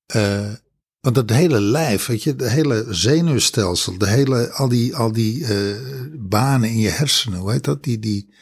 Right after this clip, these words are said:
nou ja, whatever. Al die, die paden,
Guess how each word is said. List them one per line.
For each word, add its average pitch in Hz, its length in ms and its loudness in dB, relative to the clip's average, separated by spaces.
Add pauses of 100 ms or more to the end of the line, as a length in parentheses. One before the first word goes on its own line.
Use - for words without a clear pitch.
(240)
nou 127 160 2
ja, 92 160 0
whatever. 101 500 2 (840)
Al - 200 -6
die, 131 240 0
die 120 280 -4 (160)
paden, 190 640 0